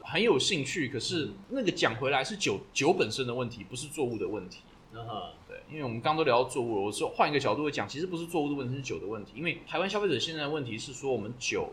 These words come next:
Speaker 1: 到底会不会，大家会不会越来越多人改喝精酿啤酒，越来越多人喝啤酒，大家开始对这个没兴趣了。
Speaker 2: 其实我觉得至少认知上应该都是有上来吧。
Speaker 1: 有啦，只是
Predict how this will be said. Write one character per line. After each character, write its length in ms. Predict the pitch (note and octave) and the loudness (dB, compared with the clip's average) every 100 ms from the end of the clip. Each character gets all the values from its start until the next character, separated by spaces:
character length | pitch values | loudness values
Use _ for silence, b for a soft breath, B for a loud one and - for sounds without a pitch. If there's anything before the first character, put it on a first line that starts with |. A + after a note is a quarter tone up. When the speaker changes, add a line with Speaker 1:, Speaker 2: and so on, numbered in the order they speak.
| - | 0
Speaker 1:
到 160 | C#3 | 0
底 160 | C3 E2 - | 0 -6 -2
会 80 | |
不 100 | C#3 | 4
会， 220 | D3 B2+ - - | 6 6 4 0
大 100 | C#3 | 2
家 160 | C3+ | 2
会 120 | C#3+ | 0
不 120 | B2+ B2 | -2 2
会 160 | C#3 | 4
越 160 | D3+ D#3 | 6 6
来 120 | A#2 | 8
越 120 | C3 | 6
多 240 | B2 A#2+ A#2 | 4 4 4
人 220 | F2+ F2+ - - - | 4 -2 -12 -20 0
改 300 | A2 F#2 F#2+ | 4 4 2
喝 360 | D3+ D3+ D3 D3 - - - - | 6 8 8 4 -6 -18 -20 -4
精 160 | D3 D3+ | 0 4
酿 200 | C#3+ B2 | 4 2
啤 160 | G2 | -6
酒， 280 | F#2+ F#2 - - | -2 -4 0 8
越 120 | E3+ | 10
来 60 | |
越 100 | C#3 | 10
多 180 | C#3+ C#3+ | 8 8
人 140 | A#2 A2+ | 6 4
喝 440 | D3+ C#3+ C#3+ C#3+ C#3+ | 4 6 6 4 -2
啤 220 | - G2+ | -8 -6
酒， 240 | F#2+ G2+ - - | -2 -4 0 4
大 100 | C3+ | 4
家 140 | B2+ | 4
开 160 | B2+ B2 | -2 -4
始 180 | - - - - - | -4 -12 -20 -10 4
对 140 | D3 | 4
这 100 | B2 | 4
个 80 | A2+ | -2
没 140 | F2+ | -2
兴 180 | F2+ G2+ F2 | -6 -8 -10
趣 220 | - - | -10 -10
了。 80 | - | -8
Speaker 2:
其 80 | - | -6
实 80 | B3 | -2
我 100 | F3 | 0
觉 200 | C#3+ E3 | 2 2
得 60 | |
至 160 | D3+ G3 | 2 0
少 340 | D3 G2+ - - - - - - | 2 0 -4 -16 -20 -20 -20 -6
认 220 | G#3 G#3 E3 | 2 4 4
知 200 | - F3 | -2 0
上 280 | G3 D#3 | 2 2
应 80 | D#3 | 2
该 140 | D3+ D3 | 0 2
都 200 | D3 C#3+ | 0 -2
是 180 | C#3+ | -4
有 280 | B2+ F#2 E2 - | -4 -4 -6 -8
上 300 | - A2+ F#2+ | -2 -2 -2
来 80 | - - | -12 -12
吧。 160 | - - - - - - - - - | -14 -14 -20 -20 -20 -20 -20 -6 4
Speaker 1:
有 180 | C#3 | 8
啦， 200 | C3+ B2+ | 10 10
只 120 | A2+ C#3 | 8 2
是 280 | G3 F3+ | 2 2